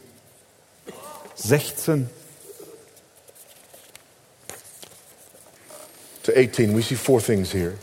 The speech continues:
Speaker 1: Das Vers sechzehn bis achtzehn, wir sehen vier Dinge da.
Speaker 2: "In all circumstances, take up the shield of faith, with which you may extinguish the flaming darts of the evil one."
Speaker 1: Vor allem aber ergreift den Schild des Glaubens,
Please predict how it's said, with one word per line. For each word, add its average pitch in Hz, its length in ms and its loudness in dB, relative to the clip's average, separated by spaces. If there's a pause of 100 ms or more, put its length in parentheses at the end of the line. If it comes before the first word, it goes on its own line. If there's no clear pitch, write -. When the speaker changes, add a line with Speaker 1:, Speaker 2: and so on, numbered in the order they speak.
(500)
Speaker 1:
Das 98 140 -12
Vers 113 240 -6
sechzehn 147 480 4 (160)
bis 123 180 0
achtzehn, 123 460 0
wir 117 80 2
sehen 127 220 4
vier 143 240 0
Dinge 131 240 4
da. 98 240 2 (240)
Speaker 2:
"In 143 160 8
all 190 180 8
circumstances, 151 920 6
take 160 240 4
up 160 140 8
the 151 60 6
shield 147 360 6
of 123 80 6
faith, - 640 4 (760)
with 127 160 8
which 135 280 6
you 139 100 8
may 131 180 8
extinguish 123 680 4
the 113 160 8 (280)
flaming 139 640 6
darts 123 340 8
of 113 140 6
the 120 60 6
evil 107 400 8
one." 85 180 4 (1400)
Speaker 1:
Vor - 200 0
allem 165 200 6
aber 160 200 8
ergreift 151 440 6
den 151 80 2
Schild 175 360 6
des 151 160 -4
Glaubens, 165 640 6